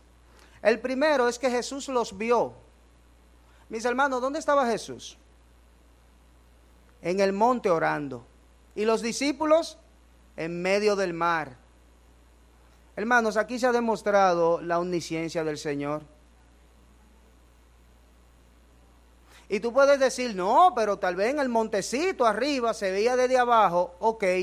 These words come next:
era de noche, a las tres de la mañana. Hermano, usted ha ido a un campo, campo de verdad,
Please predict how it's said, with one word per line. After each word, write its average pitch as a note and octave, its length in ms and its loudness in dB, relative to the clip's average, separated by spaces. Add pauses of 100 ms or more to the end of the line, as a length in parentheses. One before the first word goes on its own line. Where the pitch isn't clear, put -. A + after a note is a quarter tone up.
(300)
era G3+ 240 2
de G#3+ 120 2
noche, F#3+ 340 0
a - 20 -2
las D3 120 0
tres E3 160 -2
de E3+ 60 -2
la F3 80 0
mañana. D#3+ 540 -4 (1400)
Hermano, B3+ 320 0
usted B3 160 2
ha C#4+ 40 6
ido D#4 80 -2
a D4+ 40 0
un A#3+ 80 -4
campo, A3+ 680 2
campo F3+ 420 -2
de C3+ 120 -10
verdad, C3+ 420 -6